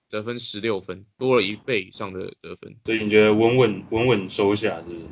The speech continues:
Speaker 1: 嗯，然后再来就是，如果要，要考虑到战绩的话，
Speaker 2: 嗯。
Speaker 1: 他等于是帮助暴龙在换血之后可以维持竞争力。
Speaker 2: 嗯，Angus，那你觉得那个他们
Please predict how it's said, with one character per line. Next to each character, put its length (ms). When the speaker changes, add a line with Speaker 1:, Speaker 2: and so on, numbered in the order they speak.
Speaker 1:
嗯， 260
然 100
后 60
再 180
来 120
就 100
是， 340
如 180
果 80
要， 120
要 100
考 220
虑 80
到 180
战 300
绩 180
的 100
话， 280
Speaker 2:
嗯。 100
Speaker 1:
他 260
等 220
于 80
是 140
帮 260
助 300
暴 220
龙 200
在 180
换 240
血 220
之 140
后 120
可 140
以 100
维 240
持 360
竞 200
争 240
力。 100
Speaker 2:
嗯， 160
Angus， 200
那 100
你 100
觉 140
得 180
那 140
个 200
他 120
们 240